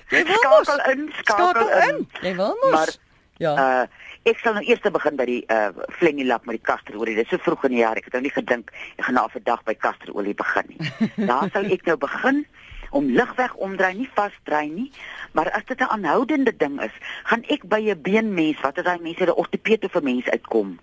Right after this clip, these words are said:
Speaker 2: Eh, ek weet nie of sy verswik het en of daar maak skoene ook 'n groot verskil, die soort skoene wat jy dra, maar ek sal nie met so 'n pyn aanhoudend loop. Eh, die kasterolie en die Flenny gaan verligting bring, maar as daar 'n groter fout is,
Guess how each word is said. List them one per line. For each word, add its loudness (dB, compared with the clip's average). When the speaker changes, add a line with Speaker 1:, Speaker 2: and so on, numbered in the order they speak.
Speaker 2:
Eh, 2
ek -6
weet 0
nie 0
of 2
sy 2
verswik -4
het -6
en -8
of 2
daar 2
maak -4
skoene -2
ook 0
'n -8
groot 0
verskil, -2
die -8
soort -2
skoene 0
wat 0
jy -4
dra, 0
maar 0
ek -2
sal 0
nie -2
met -4
so -2
'n 0
pyn -2
aanhoudend -2
loop. 2
Eh, 2
die -4
kasterolie 0
en 0
die -4
Flenny 0
gaan -2
verligting -4
bring, -2
maar 0
as -4
daar -2
'n -4
groter 0
fout -4
is, -8